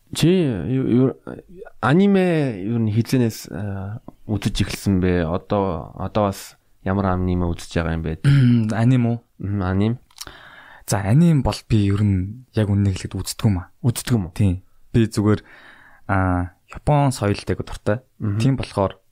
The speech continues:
Speaker 2: анимыг, аним чинь нөгөө Японы хамгийн том одоо соёл
Speaker 1: Мгм.
Speaker 2: илэрхийлэлгүй явж байгаа шүү дээ.
Speaker 1: Мгм.
Speaker 2: Тэгэхээр тэр талаас нь бол яг уу үзнэ. Тэгээд хаяа нэг аним үзнэ. Би Тото эдгэн аним үзсэн. Тэгтээ бүгднийг нэг тэгж дуусгаагүй
Speaker 1: Мгм.
Speaker 2: амар тийм одоо яг аним сонирхдаг гэдэг юм шиг.
Speaker 1: Мгм.
Speaker 2: Тэгтээ сүүлд нэг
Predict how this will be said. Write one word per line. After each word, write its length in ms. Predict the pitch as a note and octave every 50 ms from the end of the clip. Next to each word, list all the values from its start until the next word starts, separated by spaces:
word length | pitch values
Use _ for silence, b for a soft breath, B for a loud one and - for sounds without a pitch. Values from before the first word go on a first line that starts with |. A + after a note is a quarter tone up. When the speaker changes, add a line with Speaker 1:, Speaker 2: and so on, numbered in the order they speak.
| _ _ _ _ _ _ _ -
Speaker 2:
анимыг, 1120 | G2 G2 G2 G2+ G2 G2 G2 F#2 F2 E2 - _ _ G#2 F2+ F#2+ G2+ F2+ - F#2+ - -
аним 160 | G#2 A2+ A2+
чинь 160 | G#2+ - G#2+
нөгөө 160 | G2 F#2+ F#2 F2+
Японы 240 | F#2 - A2+ A2 G#2+ F#2+
хамгийн 160 | G2+ A2 G#2+
том 160 | - G#2+ F#2+
одоо 160 | F2+ - - F2+
соёл 240 | F2+ - G#2 G#2
Speaker 1:
Мгм. 80 | G#2 G2+
Speaker 2:
илэрхийлэлгүй 480 | G#2+ G#2+ G2+ G#2 - - - - - G2+
явж 160 | F#2+ F#2 -
байгаа 160 | A#2+ C#3 -
шүү 80 | - -
дээ. 80 | E2+
Speaker 1:
Мгм. 220 | A2 G2+ F#2 G#2 A#2 B B B B B B B B B B -
Speaker 2:
Тэгэхээр 180 | - - G#2 - _
тэр 120 | - C3 -
талаас 240 | - - D#3 E3 D3
нь 80 | C#3 A#2
бол 240 | G2+ - - F#2+
яг 200 | - - F2 - -
уу 80 | E2 E2 - _ _ _ _ _ _ _ _ _ _ _ _ _ _ _ _ - -
үзнэ. 320 | - G#2 - - B2 C3+ D3 - _ _
Тэгээд 260 | - G#2+ G2 F#2+ - - _ -
хаяа 240 | G#2+ A#2 C3+ D3 C#3
нэг 120 | A#2+ G2+ G2
аним 160 | G2 G2 F#2 F2+
үзнэ. 220 | F2 - F#2 F2 - - _ -
Би 60 | C3 B2
Тото 320 | - - C3+ C#3+ D3 - C3+
эдгэн 240 | - - - B2 G2+
аним 280 | F#2+ F#2+ F#2 F2+ F2 F#2
үзсэн. 320 | F2 - - - G#2 F#2 F2
Тэгтээ 240 | - - _ - G2 -
бүгднийг 420 | - G#2+ G2 - - A2 A#2+ A2 G2
нэг 80 | F2+ -
тэгж 140 | - G2 - -
дуусгаагүй 680 | G#2+ G#2 G#2+ - - F#2+ F#2+ - - F#2+ F#2+ F2+ E2+ -
Speaker 1:
Мгм. 80 | A2+ A2
Speaker 2:
амар 260 | G#2+ A2 G#2 G2 -
тийм 280 | - - F2+ E2+ - - - _ _
одоо 240 | - - _ - E2+
яг 140 | F2 E2+ F2+
аним 180 | F2+ F#2+ G2 F#2
сонирхдаг 460 | G2+ F#2 F#2 - - _ - - G#2
гэдэг 120 | _ - -
юм 60 | -
шиг. 60 | - A2+
Speaker 1:
Мгм. 40 | G2+
Speaker 2:
Тэгтээ 160 | G2 B2 A2+ -
сүүлд 240 | C#3+ C#3 D3+ -
нэг 140 | - A2 -